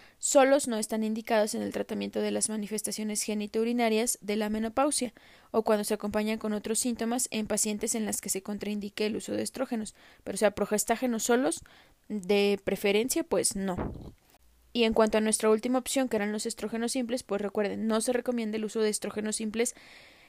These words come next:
por el riesgo que nos incrementan de cáncer. Ujú.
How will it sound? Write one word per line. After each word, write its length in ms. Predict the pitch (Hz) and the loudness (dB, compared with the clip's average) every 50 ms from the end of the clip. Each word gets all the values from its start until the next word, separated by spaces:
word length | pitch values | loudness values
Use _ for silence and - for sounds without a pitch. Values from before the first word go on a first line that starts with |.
| _ - - - - _ _ | _ -20 -20 -20 -20 _ _
por 320 | - 247 247 240 254 - - | 8 10 12 12 10 8 4
el 180 | - 226 226 214 | 2 2 2 2
riesgo 580 | 202 208 208 202 196 - 202 196 208 220 214 | 2 0 0 0 0 -2 -2 -2 -2 -2 -2
que 160 | _ 226 214 202 | _ -2 -2 -2
nos 560 | 202 202 202 202 196 - - - - - - | -2 -4 -4 -4 -4 -6 -6 -4 -4 -4 -2
incrementan 680 | - 233 226 226 240 247 240 220 202 202 - 214 220 226 | -2 0 2 4 4 4 4 2 0 -2 -2 -4 -2 -4
de 100 | 226 220 | -4 -4
cáncer. 560 | - - 175 185 190 - - 180 - - - - - - 190 | -4 -6 -6 -4 -2 -4 -4 -4 -6 -12 -20 -20 -20 -20 -14
Ujú. 220 | - - 247 285 | -8 -6 -6 -6